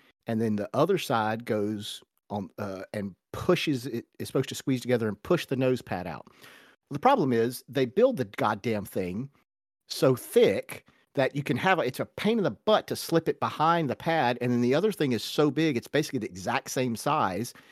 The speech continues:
as all the little slots that the thing's in. So you got, you're messing around with it, trying to get it just right and just right angle. So I went and took some hand, uh, files,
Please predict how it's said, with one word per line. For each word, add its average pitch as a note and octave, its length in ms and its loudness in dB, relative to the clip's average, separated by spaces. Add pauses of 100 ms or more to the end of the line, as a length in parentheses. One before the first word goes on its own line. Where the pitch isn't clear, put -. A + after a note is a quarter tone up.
(180)
as A#2 120 0
all C3 200 6
the C3 80 0
little A#2 360 0 (180)
slots F3 560 0
that A#2+ 160 -4
the A#2 60 -8
thing's B2 300 -2
in. D3+ 120 -2
So - 100 -10
you C#3 60 -8
got, C#3+ 200 -2
you're B2+ 100 -16 (100)
messing A#2+ 380 -4
around C#3+ 340 0
with A#2+ 100 0
it, A#2 80 -6
trying C3 200 0
to A#2+ 60 0
get C3 160 -2
it - 140 -18
just - 240 -4
right D3 180 4
and A2 100 -6
just - 180 -2
right B2+ 140 2
angle. C3 320 0 (600)
So B2+ 180 2
I C3 160 6
went D#3 240 2
and G2+ 100 -8
took - 180 -2
some A#2 160 -6
hand, C#3 520 0 (120)
uh, G2+ 240 -2
files, F#2 600 0